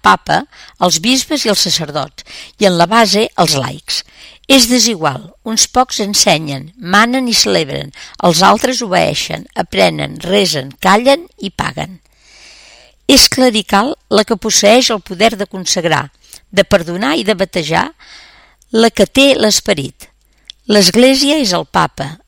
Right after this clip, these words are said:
el bisbe, el sacerdot. Una església en la qual sacerdots i religiosos estan cridats a la santedat pels consells evangèlics, mentre que els laics s'acontenten amb complir els manaments per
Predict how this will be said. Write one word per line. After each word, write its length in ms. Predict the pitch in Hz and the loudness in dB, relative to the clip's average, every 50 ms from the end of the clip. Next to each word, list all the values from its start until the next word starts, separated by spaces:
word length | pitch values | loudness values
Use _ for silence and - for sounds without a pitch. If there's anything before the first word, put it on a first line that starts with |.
| - 185 | -2 0
el 120 | 180 170 170 | 0 0 0
bisbe, 340 | 202 226 214 165 151 139 - | 0 -2 -2 -2 -2 -4 -4
el 160 | - - - | -4 -2 -2
sacerdot. 640 | - - 196 - - 185 175 151 139 - - - _ - _ _ _ - - - _ _ - | -2 0 -2 -2 -6 -6 -8 -8 -10 -10 -12 -16 _ -20 _ _ _ -20 -20 -20 _ _ -4
Una 160 | 247 254 247 | 0 2 2
església 540 | 262 226 214 254 262 269 277 269 - 285 262 | 2 2 2 4 4 4 4 2 0 0 0
en 80 | 247 220 | 0 0
la 80 | 196 185 - | -2 -2 0
qual 160 | - 202 190 185 | 2 2 2 2
sacerdots 560 | - 208 190 - - 175 180 247 254 214 214 | 0 -2 -4 -4 -4 -4 -4 -4 -4 -4 -4
i 60 | 202 | -6
religiosos 640 | 208 240 240 220 175 156 180 190 190 196 214 208 202 - - | -4 -4 -2 -2 -2 -2 -4 -4 -6 -6 -10 -10 -10 -8 -6
estan 300 | - - - 254 254 247 | -4 -2 0 0 0 0
cridats 400 | - - 214 185 269 226 202 - | -2 -8 -4 -2 -2 -2 -2 -2
a 40 | 196 | -2
la 60 | 190 - | -2 -2
santedat 580 | - 233 233 208 - 185 156 170 180 190 - - - - - - _ - | -2 -2 -2 -2 -2 -2 0 0 0 0 -2 -8 -20 -18 -20 -20 _ -6
pels 160 | - 220 - - | -4 -4 -4 -4
consells 420 | - 220 196 - - 226 220 190 208 | -4 -4 -2 -2 0 0 0 -2 -4
evangèlics, 680 | 208 180 180 170 147 156 170 180 175 170 196 190 - - - - - - - - - - _ - | -6 -6 -6 -6 -2 -2 -2 -2 -2 -4 -6 -8 -12 -14 -16 -16 -18 -20 -20 -20 -20 -10 _ 0
mentre 320 | 240 226 190 - 180 180 | 0 0 0 -2 -4 -4
que 80 | - 175 | -2 -4
els 140 | 147 143 180 | -4 -2 0
laics 460 | 196 220 226 202 170 - - - - - | 2 2 2 2 0 -2 -4 -2 -2 -2
s'acontenten 720 | 190 - 185 175 170 165 - 262 269 247 233 302 294 214 | -2 -4 -8 -8 -6 -2 0 0 0 0 -2 -4 -4 -4
amb 140 | 208 185 - | -6 -8 -8
complir 320 | - 180 175 170 240 240 240 | -10 -10 -8 -6 -6 -4 -4
els 140 | - - | -4 -4
manaments 500 | 233 202 175 165 156 175 185 190 - - | -4 -4 -4 -4 -4 -4 -6 -6 -8 -8
per 100 | - 190 | -6 -6